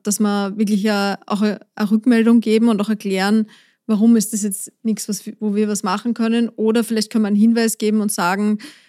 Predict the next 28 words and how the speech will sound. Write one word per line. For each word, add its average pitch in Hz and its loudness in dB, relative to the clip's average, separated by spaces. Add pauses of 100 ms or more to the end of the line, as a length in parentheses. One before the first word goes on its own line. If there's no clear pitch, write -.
(140)
ähm, 208 0 (360)
ähm, 208 -2
schau 208 -2
mal 208 0
in 208 0
den 214 0
Spritpreisrechner 190 -6
oder, 196 -8
ähm, 196 -8
schau 202 -6
mal, 190 -4
ob 190 -8
du 208 -4
nicht 196 -4
den 208 -4
Anbieter 202 -4
wechseln 190 -8
kannst, 190 -6
äh, 196 -6
im 202 -2
Energiebereich. 196 -4
Ja? 202 -2
Also, 202 -2
dass 202 -4
wir 208 -2
da 208 -2
auch 196 -8
weiterhelfen. 208 -2